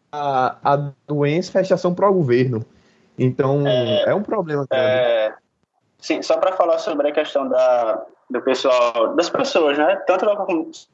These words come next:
Speaker 2: sociedade, a comunidade civil, quanto do, dos políticos não terem tomado medidas anteriores, é que É difícil você considerar, por exemplo, que as pessoas são plenamente racionais, sabe? Tipo,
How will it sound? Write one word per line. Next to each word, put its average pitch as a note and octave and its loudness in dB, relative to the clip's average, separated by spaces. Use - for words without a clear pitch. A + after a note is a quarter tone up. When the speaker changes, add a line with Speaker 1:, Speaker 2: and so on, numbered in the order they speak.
Speaker 2:
sociedade, D3 2
a D3 -2
comunidade C3+ -2
civil, C3+ -2
quanto C3+ 0
do, A#2+ 2
dos B2 -2
políticos A#2+ 2
não C#3+ 2
terem - 2
tomado C3+ 2
medidas B2+ 0
anteriores, C3 2
é C#3 2
que F#3+ 0
É D4 2
difícil G#3 -2
você E3 2
considerar, C#3 0
por C#3 0
exemplo, C3 0
que C#3 -2
as C3+ 0
pessoas C#3 0
são C3+ -2
plenamente C3+ 0
racionais, B2+ 2
sabe? B2 0
Tipo, A#2 -2